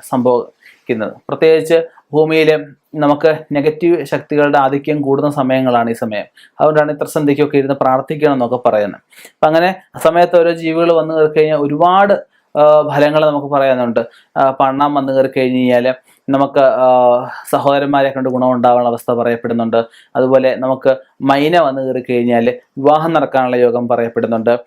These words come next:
അതുപോലെ തന്നെ, ആ, ഇരട്ട മൈന വന്ന് കയറി കഴിഞ്ഞാൽ ഇരട്ട കുട്ടികൾ ഉണ്ടാവുന്നുള്ള അവസ്ഥ പറയപ്പെടുന്നുണ്ട്. ഇതൊക്കെ നമുക്ക് വന്നു കയറുന്ന ദിവസവും ഒക്കെ കൂടെ പ്രാധാന്യം കണക്കാക്കിയാണ് നമ്മൾ പറയാൻ പറ്റുന്നത്. ഒരുപാട് ജീവികൾ വന്നു കയറി കഴിഞ്ഞാലുള്ള ഫലങ്ങൾ നമ്മുടെ ഗ്രന്ഥങ്ങളിൽ പറഞ്ഞിട്ടുണ്ട്.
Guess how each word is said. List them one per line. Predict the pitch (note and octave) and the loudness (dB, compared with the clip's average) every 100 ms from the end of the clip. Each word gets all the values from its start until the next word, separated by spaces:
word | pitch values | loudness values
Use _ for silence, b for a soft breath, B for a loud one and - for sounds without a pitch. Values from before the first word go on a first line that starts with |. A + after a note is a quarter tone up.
| b b _ | b b _
അതുപോലെ | C3 C3+ C3+ C3+ | 0 2 4 4
തന്നെ, | B2+ B2+ B2+ B B C3 | 2 -2 -4 B B 0
ആ, | B2+ A2 | 2 4
ഇരട്ട | C3+ C#3+ F3 F3+ | 2 2 -2 -2
മൈന | F3 E3+ | -2 -2
വന്ന് | C#3+ C3+ | -2 -2
കയറി | B2+ A#2+ C3 | -2 -2 -2
കഴിഞ്ഞാൽ | B2 A#2+ A#2 B2 B2 b b - | 0 0 0 -2 -4 b b -2
ഇരട്ട | C#3+ D3+ | -2 -2
കുട്ടികൾ | D#3+ C#3+ E3+ F3+ D3 | -6 -6 0 2 2
ഉണ്ടാവുന്നുള്ള | C3+ B2+ B2+ A#2+ | 2 2 0 -2
അവസ്ഥ | A#2 A2+ B2 | -4 -2 -2
പറയപ്പെടുന്നുണ്ട്. | A#2 A2+ A2 A#2 A#2 A2 B2+ B B F#3+ | 0 -2 -2 -4 -4 -4 -6 B B -2
ഇതൊക്കെ | F#3 G3+ | 0 0
നമുക്ക് | F3+ F3+ F3+ | 0 2 2
വന്നു | E3 F3 | 0 -2
കയറുന്ന | E3 E3 D#3 | 0 2 0
ദിവസവും | D3+ D3+ E3+ E3 - b _ | -2 -2 0 -2 -6 b _
ഒക്കെ | E3 D3+ | -12 -2
കൂടെ | D#3+ D#3 D#3 | 0 2 2
പ്രാധാന്യം | C#3+ C3+ D3 D#3 D3 | 0 -2 -4 -2 0
കണക്കാക്കിയാണ് | C#3+ D3 C#3 - C3+ | 0 0 0 -2 -4
നമ്മൾ | C3 B2+ B2+ | -2 -4 -2
പറയാൻ | B2 B2 | 0 0
പറ്റുന്നത്. | A#2 A2+ G#2+ F#2+ _ b b D#3+ | -2 -8 -10 -12 _ b b -2
ഒരുപാട് | F3 G3 G#3+ G3+ D#3+ | 2 2 2 -2 -2
ജീവികൾ | E3+ E3+ E3+ | 0 2 2
വന്നു | E3 D3+ D#3 | 2 0 0
കയറി | D3 C#3+ | 0 0
കഴിഞ്ഞാലുള്ള | D3 C#3 C#3 C#3 | 0 0 0 -2
ഫലങ്ങൾ | C3+ C3 C3+ C3+ C3 | 0 0 0 -2 -2
നമ്മുടെ | B2+ C3+ | -2 0
ഗ്രന്ഥങ്ങളിൽ | C3 B2+ B2+ C3 C3+ C3+ | 0 -2 -4 -2 -2 -2
പറഞ്ഞിട്ടുണ്ട്. | B2 B2 A#2+ A#2+ | -4 -6 -8 -6